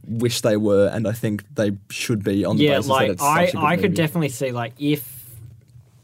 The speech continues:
Speaker 2: if, yeah, if we did start talking about it more, like, we c-, I, I could see a lot of people in my circles latching onto something like this,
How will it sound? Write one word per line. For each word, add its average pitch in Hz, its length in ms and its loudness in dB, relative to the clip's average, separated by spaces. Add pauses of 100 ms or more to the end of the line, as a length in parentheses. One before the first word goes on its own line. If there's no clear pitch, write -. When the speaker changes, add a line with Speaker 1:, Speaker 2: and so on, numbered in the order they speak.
(320)
Speaker 2:
if, - 520 -4
yeah, 143 360 -2
if 131 240 -8
we 151 140 -2
did 117 420 -10
start 117 320 -8
talking 123 460 -8
about 107 300 -8
it - 120 -14
more, 107 300 -6
like, 104 360 -10
we 123 260 -10
c-, - 200 -18
I, 131 300 -4
I 131 120 -8
could 143 140 -6
see 147 120 -4
a 120 80 -4
lot 110 320 -4
of 113 240 -8
people 117 300 -8
in 104 80 -10
my 107 200 -10
circles 113 480 -10
latching 110 340 -10
onto 110 260 -12
something 110 340 -12
like 110 200 -12
this, 156 360 -6